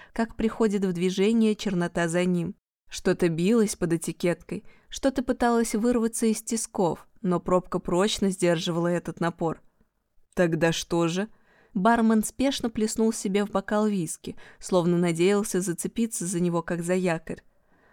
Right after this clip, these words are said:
"То, на чём всё здесь стоит. Ваша сила и ваша слабость. Слабость иссушает силу, сила вытесняет слабость".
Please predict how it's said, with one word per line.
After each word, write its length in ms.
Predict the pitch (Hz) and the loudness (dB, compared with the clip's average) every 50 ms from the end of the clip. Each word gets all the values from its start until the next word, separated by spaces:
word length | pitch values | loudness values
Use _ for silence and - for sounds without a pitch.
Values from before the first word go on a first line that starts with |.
| - _ | -20 _
"То, 240 | - 269 277 262 220 | 2 4 6 6 6
на 160 | 180 175 180 | 4 2 2
чём 280 | - - - 247 247 240 | 0 0 0 0 0 0
всё 200 | - - 226 220 | 0 0 0 0
здесь 280 | 185 175 185 175 180 | 2 2 0 0 0
стоит. 520 | - - - 190 185 180 175 165 165 _ - - - - - _ _ - | -4 -4 -2 0 0 2 0 -2 -4 _ -16 -20 -20 -20 -20 _ _ -8
Ваша 420 | - 233 269 294 277 - - 262 220 | -2 0 2 2 2 2 2 0 0
сила 540 | - - - - 180 196 226 226 214 208 - _ _ | 0 -4 -4 -2 0 2 2 2 0 0 -4 _ _
и 120 | - 175 | -4 0
ваша 300 | 165 170 170 165 - 185 | 0 0 0 0 -2 -4
слабость. 640 | 180 - - 180 180 175 165 156 160 165 - - - - - - - - - | -4 -2 2 4 4 4 4 2 -2 -6 -8 -10 -16 -18 -20 -20 -20 -20 -18
Слабость 640 | - - - 262 269 269 254 226 240 220 - - - _ _ _ | -6 -2 2 4 4 4 4 2 0 -2 -4 -8 -16 _ _ _
иссушает 640 | - 208 - - - 214 - - 220 208 208 208 208 | -6 -4 -2 -2 -4 -4 -2 0 2 2 2 0 -2
силу, 460 | - - - 196 185 165 151 151 - - - - _ _ | -4 -4 -2 0 0 0 -2 -4 -8 -12 -16 -20 _ _
сила 520 | - - - - 170 170 185 202 220 220 220 _ _ _ | -14 -12 -8 -2 0 0 2 2 0 -2 -6 _ _ _
вытесняет 720 | - 175 185 185 - 180 180 - - 175 165 165 170 170 | 0 0 0 0 0 -4 -4 -2 0 2 2 2 2 0
слабость". 640 | - - 190 180 170 170 160 151 170 - - - | 0 2 2 2 2 2 0 -4 -8 -8 -12 -18